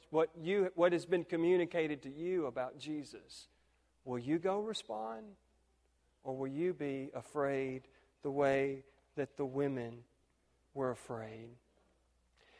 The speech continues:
It's almost as if we have our own choose your adventure today. Will we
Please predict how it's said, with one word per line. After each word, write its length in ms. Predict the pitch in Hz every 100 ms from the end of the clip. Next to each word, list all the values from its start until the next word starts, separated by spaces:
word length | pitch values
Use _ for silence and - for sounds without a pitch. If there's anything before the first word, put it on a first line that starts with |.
| _ _
It's 200 | - 123
almost 480 | 160 160 170 160 -
as 160 | 156 143
if 180 | 151 156
we 180 | 160 147
have 240 | 151 147
our 180 | 143 143
own 440 | 139 147 143 139
choose 540 | - 160 156 151 147 123
your 200 | 151 143
adventure 720 | 127 139 139 - 135 120 113 _ _ _ _ _ _ _ _ _
today. 520 | - 120 107 104 104 _ _ _ _ _ _ _ _ _ _ _ _ _ _ _ _
Will 320 | 135 156 165
we 500 | 147 170 165 120 117